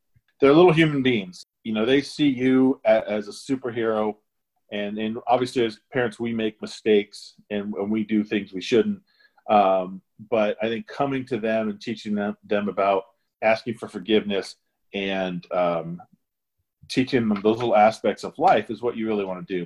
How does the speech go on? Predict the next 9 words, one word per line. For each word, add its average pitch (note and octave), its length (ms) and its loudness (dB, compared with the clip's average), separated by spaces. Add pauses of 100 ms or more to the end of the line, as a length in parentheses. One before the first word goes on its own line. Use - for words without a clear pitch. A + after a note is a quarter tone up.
But F2+ 140 -12
yeah, A#2+ 160 4
I B2+ 80 4
enjoy G#2 400 -2
it G2 140 -4 (120)
immensely. G2 500 -4 (200)
And G#2+ 100 -12
even A2+ 280 2
though, G#2 280 4